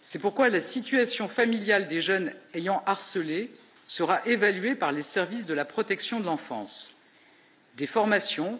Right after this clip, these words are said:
ou un accompagnement pourront être proposés aux parents. Enfin, nous devons impérativement protéger les victimes.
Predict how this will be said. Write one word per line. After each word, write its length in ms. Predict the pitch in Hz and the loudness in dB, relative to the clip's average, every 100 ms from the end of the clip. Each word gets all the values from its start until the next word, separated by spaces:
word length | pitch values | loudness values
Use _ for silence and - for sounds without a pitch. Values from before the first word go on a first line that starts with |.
| - | -4
ou 100 | 156 | 0
un 100 | 151 | 2
accompagnement 680 | 202 214 190 180 165 156 202 | 2 0 -2 -2 0 0 0
pourront 260 | - 160 165 | 0 -4 0
être 260 | 220 214 139 | 0 0 -6
proposés 680 | - 196 175 160 165 220 - | -4 -4 -2 -4 -4 -4 -6
aux 60 | |
parents. 420 | 147 156 120 98 - - _ _ _ _ - - _ - - - - - _ - | -2 -2 -2 -6 -12 -20 _ _ _ _ -20 -20 _ -20 -20 -20 -20 -20 _ -4
Enfin, 500 | 185 - 254 269 - - | -2 4 4 4 0 -6
nous 120 | 180 | -4
devons 380 | 185 208 208 - | -2 0 -2 0
impérativement 840 | 233 254 247 214 214 208 190 240 | 0 2 2 2 0 -6 0 0
protéger 500 | 254 202 196 202 196 | 0 -4 -2 0 0
les 100 | 196 | -2
victimes. 580 | 156 165 - - 117 101 | -6 -10 -14 -12 -10 -10